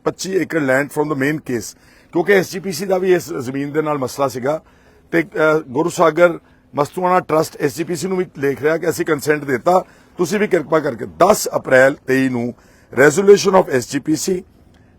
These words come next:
dated ਦਸ ਚਾਰ ਤੇਈ, by which consent had been given to spare ਪੱਚੀ acre land from main case in response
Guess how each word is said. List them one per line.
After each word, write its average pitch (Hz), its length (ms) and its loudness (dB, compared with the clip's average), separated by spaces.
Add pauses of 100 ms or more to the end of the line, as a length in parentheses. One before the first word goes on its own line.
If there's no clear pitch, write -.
dated 160 500 4 (240)
ਦਸ 160 280 4
ਚਾਰ 156 300 6
ਤੇਈ, 147 320 0
by 139 220 2
which - 340 2 (300)
consent 208 680 2 (420)
had 180 340 8
been 196 180 0
given 175 260 2
to 180 180 0
spare 170 380 6
ਪੱਚੀ 170 400 0
acre 165 200 0
land 143 260 4
from 147 340 0 (380)
main 190 120 4
case 170 440 -2
in 156 60 -4
response 139 440 0